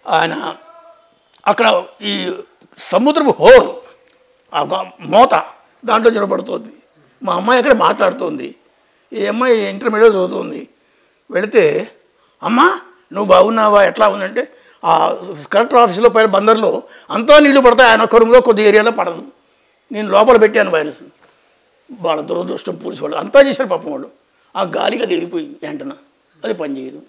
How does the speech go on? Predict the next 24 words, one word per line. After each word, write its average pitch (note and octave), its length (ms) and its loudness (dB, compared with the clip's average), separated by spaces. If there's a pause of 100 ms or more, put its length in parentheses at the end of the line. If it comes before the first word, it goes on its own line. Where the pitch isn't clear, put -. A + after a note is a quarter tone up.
(720)
మరి C4 120 2
వీరు B3+ 160 2
ఎట్లా D4 140 4
పనిచేస్తున్నారు? D#4 720 0 (840)
అదే G#3+ 240 -6
చిన్న - 440 -14
పని, E3 220 -14
మీకు D#3+ 140 -12
చెప్పేది E3+ 240 -10
హ్యామ్ F#3 340 -2
చేసే E3 200 -12
పని. E3+ 220 -14 (760)
ఆ F3+ 40 -2
యా-, E3+ 260 0
యాంటెనాని A3 680 0 (340)
లోపల G3 280 2
రూమ్లో A3+ 240 4
తీసుకొచ్చి F#3+ 480 -4 (320)
తిప్పేసింది E3+ 520 -10 (520)
రూమ్ A#3 180 -2
లోపల. G3+ 260 0 (1000)
మాట G3+ 200 -8
చక్కగా B3+ 800 -4
వినపడుతుంది. F3 520 -4